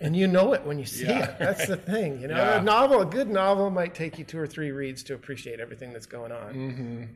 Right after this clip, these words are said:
Speaker 1: But a really awesome poet, it's just, it's immediate.
Speaker 2: We've been talking about two wonderful Montana poets.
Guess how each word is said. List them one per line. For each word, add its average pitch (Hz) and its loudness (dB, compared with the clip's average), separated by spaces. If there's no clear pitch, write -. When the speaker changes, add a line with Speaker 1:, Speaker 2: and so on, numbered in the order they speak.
Speaker 1:
But 135 -8
a 117 -8
really 165 -6
awesome 139 -12
poet, 143 -8
it's - -18
just, - -16
it's - -20
immediate. 131 -12
Speaker 2:
We've 208 -6
been 214 -2
talking 196 0
about 160 -2
two 202 -4
wonderful 175 -2
Montana 160 -2
poets. 165 -4